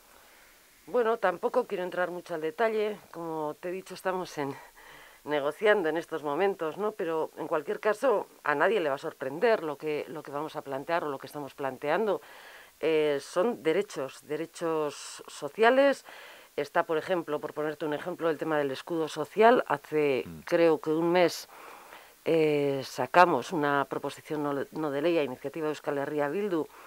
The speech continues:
Speaker 1: eh, a la que se adhirieron y salió adelante también con el acuerdo de pesoe y, y Unidas Podemos. Eh,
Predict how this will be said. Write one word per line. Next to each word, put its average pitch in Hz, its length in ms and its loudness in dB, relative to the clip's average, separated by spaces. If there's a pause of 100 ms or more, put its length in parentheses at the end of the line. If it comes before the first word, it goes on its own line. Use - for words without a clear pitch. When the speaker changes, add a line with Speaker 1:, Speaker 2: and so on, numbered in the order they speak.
(580)
Speaker 1:
eh, 139 720 0 (100)
a 135 100 6
la 131 120 2
que - 80 -6
se 131 140 -6
adhirieron 139 720 2
y 113 60 -16
salió 135 300 0
adelante 147 440 4
también 156 360 2
con 143 180 -2
el 120 120 -4
acuerdo 147 380 -4
de 131 280 -2
pesoe 160 420 0
y, 120 260 -6 (500)
y 170 160 0
Unidas 156 380 4
Podemos. 202 500 4 (720)
Eh, 147 580 2